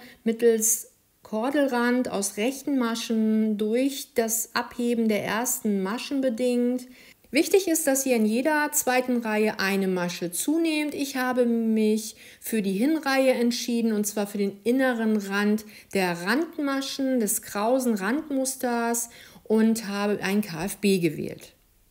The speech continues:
Nachdem das Innenmuster fünfundzwanzig Maschen breit war, also das rechte Maschenmuster, habe ich links an dieser Seite mit dem Lochmuster begonnen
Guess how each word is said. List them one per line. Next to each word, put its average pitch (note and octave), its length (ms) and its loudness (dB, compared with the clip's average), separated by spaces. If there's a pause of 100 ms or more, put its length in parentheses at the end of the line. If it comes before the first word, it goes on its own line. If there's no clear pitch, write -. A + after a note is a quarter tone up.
(320)
Nachdem C4+ 480 2
das B3+ 220 4
Innenmuster C4+ 920 2
fünfundzwanzig B3+ 920 0
Maschen A3+ 640 0
breit G3+ 560 -2
war, C4+ 320 -2
also G3+ 180 -2
das F#3+ 380 -4
rechte B3 600 0 (380)
Maschenmuster, B3+ 920 0
habe A3 160 0
ich G#3 180 -2
links A#3 380 2
an G3+ 140 0
dieser B3 340 0
Seite A#3+ 640 0
mit A3 180 0
dem G3 220 0
Lochmuster B3 720 -2
begonnen B3 720 -2